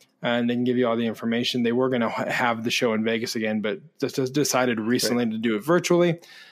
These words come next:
Speaker 1: Um, so hopefully next year they'll have an actual show in Vegas, 'cause I think, I think when it comes to landing, um, actual licensing agreements with people, I think it'd be really advantageous to be there in person and kinda get the vibe for one another and just be able to have good, good
Speaker 2: Right.
Speaker 1: conversation and not be so impersonal. But,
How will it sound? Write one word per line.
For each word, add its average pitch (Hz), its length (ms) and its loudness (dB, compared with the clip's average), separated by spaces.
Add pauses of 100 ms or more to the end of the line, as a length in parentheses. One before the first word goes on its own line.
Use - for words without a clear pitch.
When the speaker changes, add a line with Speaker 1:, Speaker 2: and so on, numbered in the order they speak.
(160)
Speaker 1:
Um, 117 160 2
so 123 120 -2
hopefully 131 300 4
next 123 340 0
year 123 120 2
they'll 113 120 2
have 113 220 0
an 113 120 0
actual 113 380 0
show 139 240 2
in 135 100 0
Vegas, 127 360 2
'cause - 100 -4
I 117 80 2
think, 117 280 -2
I 139 100 -2
think 151 180 2
when 131 120 2
it 120 60 -2
comes 127 280 -2
to 127 140 0
landing, 120 640 0 (500)
um, 107 500 2 (180)
actual 123 560 0
licensing 135 520 0
agreements 147 400 0
with 143 100 -4
people, 139 200 2
I 117 40 2
think 123 100 -2
it'd 120 100 0
be 110 120 -2
really 113 260 0
advantageous 110 580 -2
to - 80 -12
be 120 80 0
there 107 140 0
in 101 80 -4
person 113 340 -2
and 104 80 -4
kinda 107 220 -2
get 101 160 -6
the 104 100 -12
vibe 107 340 0
for 117 160 -4
one 113 140 0
another 107 360 0
and 101 100 -4
just - 220 -12
be 127 100 0
able 104 100 -2
to 95 60 -4
have 101 200 -4
good, 117 180 -4
good 120 120 0
Speaker 2:
Right. 101 80 0
Speaker 1:
conversation 113 560 -2
and 104 100 -2
not 104 260 -2 (500)
be 123 140 2
so 113 220 2
impersonal. 117 500 0
But, 120 320 0